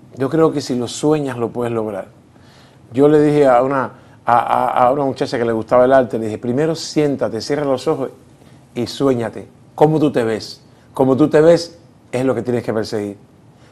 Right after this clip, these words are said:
Porque eso me pasó a mí. Yo estudié medicina. Yo siempre canté. Con la guitarra, siempre canté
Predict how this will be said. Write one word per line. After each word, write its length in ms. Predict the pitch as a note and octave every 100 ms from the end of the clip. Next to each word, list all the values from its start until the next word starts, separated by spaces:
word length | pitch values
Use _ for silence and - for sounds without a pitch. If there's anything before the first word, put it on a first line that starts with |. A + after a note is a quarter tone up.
| -
Porque 200 | A2+ C3+
eso 120 | D#3
me 60 | C3+
pasó 220 | C3+ C3+
a 20 |
mí. 140 | A#2 G#2 - -
Yo 80 | C3+
estudié 260 | C#3 D#3+
medicina. 460 | D#3+ C#3+ A#2 A2+ G#2 - -
Yo 120 | D#3
siempre 320 | F3 G3+ F#3+
canté. 340 | D#3+ A#2+ A2 F2+ - - - - A#2+ A2+
Con 140 | A2+ B2
la 80 | A#2+
guitarra, 480 | B2 F3 F#3+ F#3+ F#3 - - - -
siempre 380 | - E3 E3
canté 680 | D3+ C#3+ C#3 D#3+ E3+ F3 E3